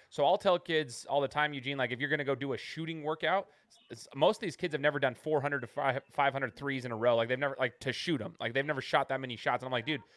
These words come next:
that's just, like, a workout you should do, like, once a week or twi-, once every two weeks or something." But, like, most kids have never actually done a volume shooting workout that I've talked to, which is wild to me. So even if you can't shoot five hundred threes, because it's gonna take you about an hour and a half if you have a bi-, a partner with you and you're both trying to do it,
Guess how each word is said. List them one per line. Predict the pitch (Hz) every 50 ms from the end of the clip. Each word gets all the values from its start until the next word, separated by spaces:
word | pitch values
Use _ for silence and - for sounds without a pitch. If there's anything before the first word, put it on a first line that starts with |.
| _ _ _ _ -
that's | - 160 165
just, | 185 -
like, | 165 135
a | 117
workout | 113 139 151 147 - 139 139
you | 127
should | - 131 123
do, | 139
like, | 131 123 107 120
once | 135 135 - 139
a |
week | 117 117 131 120 123
or | 117
twi-, | - 147 139 131 - 127
once | 123 135 135 -
every | 127 123
two | - - 143
weeks | 123 139 147 - 139
or |
something." | 120 139 127 120
But, | 123 123
like, | 117 113 - _ - - - _ -
most | 151 175 - -
kids | 185 151
have | 151
never | 139 147 147 143
actually | 139 139 135 - 131
done | 117 127 127
a | 120
volume | 104 98 123 123 127 139 135 127 120 107
shooting | - - 151 165 175 139
workout | 110 117 120 - 110 98 -
that | - 113
I've | 113 -
talked | - 117 113 -
to, | 120
which | 113 -
is | 117 104
wild | 107 120 123 131 123 120 98
to | - 123
me. | 113 110 127 131 _ - - - - -
So | - - 170 151 143 120 - - -
even | 151 185 208 233
if | 226 -
you | 208
can't | - 214 214 196 -
shoot | - - - 196 196 -
five | - 180 160 170 139
hundred | 160 175 170 156 127 -
threes, | 160 165 156 135 135 147 147 - - _ _ _ _
because | 127 131 120 139 127
it's | 117 -
gonna | - 156 139
take | - 160 156 147 -
you | 143
about | 123 123 123 120 123
an | 123
hour | 120 120 120
and | 120 117
a | 110
half | 120 117 120 127 -
if | 131 113
you | 120 120
have | 113 113
a | 113
bi-, | 107 117 127 - -
a | 117 110
partner | - - 127 123 123 123 120
with | 120 113 -
you | 127
and | 117
you're | 113 107
both | 123 120 -
trying | - 123 120
to | 113 123
do |
it, | 131 -